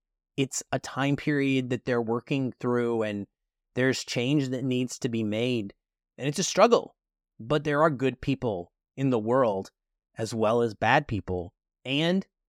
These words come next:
there is a possibility for reform. I think the musical numbers capture all of this. Some of them are extremely fun and exciting and in-, inventive in that colorful way,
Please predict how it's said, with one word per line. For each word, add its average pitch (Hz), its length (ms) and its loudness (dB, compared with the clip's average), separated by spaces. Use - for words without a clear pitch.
there 135 220 2
is 175 120 0
a 208 180 0
possibility 147 760 0
for 139 260 -2
reform. 131 720 -4
I 120 40 -6
think 196 160 2
the 240 60 6
musical 208 340 4
numbers 180 280 2
capture 156 420 -2
all 151 240 2
of 95 200 -6
this. 95 220 -6
Some 139 280 -2
of 139 140 -2
them 147 380 0
are 123 640 0
extremely 135 720 0
fun 143 720 -2
and 120 160 -4
exciting 143 800 2
and 104 120 -2
in-, 95 220 -4
inventive 156 800 0
in 139 140 0
that 117 300 -4
colorful 156 500 -2
way, 147 280 2